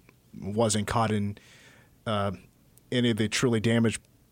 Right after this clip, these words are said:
parts of the building. You got out of there before the collapse and everything. That was, you know, just hearing those stories, I, those are things I'll never forget about it. But, you know,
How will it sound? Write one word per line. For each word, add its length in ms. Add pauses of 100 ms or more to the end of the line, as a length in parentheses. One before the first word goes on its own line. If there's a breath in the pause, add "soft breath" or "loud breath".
(140)
parts 200
of 80
the 60
building. 300
You 40
got 180
out 140
of 40
there 100
before 260
the 60
collapse 460
and 80
everything. 400
That 160
was, 280 (220)
you 60
know, 240 (420)
just 160
hearing 180
those 140
stories, 340
I, 180
those 380
are 80
things 280
I'll 100
never 220
forget 340
about 280
it. 160
But, 140 (200)
you 80
know, 180